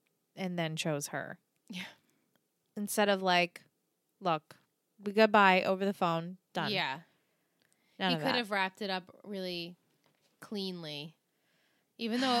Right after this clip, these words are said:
Speaker 2: it, it wasn't, it was very complicated to begin with, and they kinda say that too during the show. Sandy's like, "Yeah, this is a really complicated situation," but he could have just really uncomplicated it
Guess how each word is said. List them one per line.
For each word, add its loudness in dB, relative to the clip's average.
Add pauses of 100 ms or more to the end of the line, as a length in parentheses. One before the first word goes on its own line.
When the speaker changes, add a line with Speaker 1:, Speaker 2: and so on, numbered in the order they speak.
Speaker 2:
it, 0
it -6
wasn't, 2
it -4
was -2
very 4
complicated -2
to -8
begin -6
with, -4
and -4
they -2
kinda -6
say -4
that -4
too -8 (240)
during -6
the -12
show. -6 (240)
Sandy's -8
like, -12
"Yeah, -2
this -10
is -8
a -6
really -6
complicated -12
situation," -10 (520)
but -6
he -2
could -6
have -6
just -10
really -2
uncomplicated -4
it -4